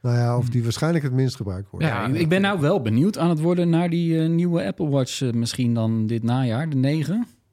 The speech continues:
Speaker 2: Series negen.
Speaker 1: Series negen, ja.
Speaker 2: Ja, dat
Speaker 1: En naar verluidt ook een nieuwe Ultra. Vind ik al best snel trouwens, maar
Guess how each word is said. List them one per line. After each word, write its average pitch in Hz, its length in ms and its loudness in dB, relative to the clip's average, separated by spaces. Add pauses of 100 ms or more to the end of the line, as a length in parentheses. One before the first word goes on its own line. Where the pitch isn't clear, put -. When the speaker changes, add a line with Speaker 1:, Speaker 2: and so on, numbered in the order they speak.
Speaker 2:
Series 156 340 -4
negen. 170 180 -2
Speaker 1:
Series 143 280 2
negen, 113 320 -2
ja. 107 140 -4 (320)
Speaker 2:
Ja, 139 340 -2
dat 139 200 0
Speaker 1:
En 139 100 2
naar 151 160 2
verluidt 143 380 0
ook 135 140 0
een 135 100 2
nieuwe 123 600 2
Ultra. 101 460 -2
Vind 92 260 -12
ik 113 120 -6
al 123 60 0
best 120 200 -2
snel 117 220 -2
trouwens, 85 460 -10
maar 90 240 -10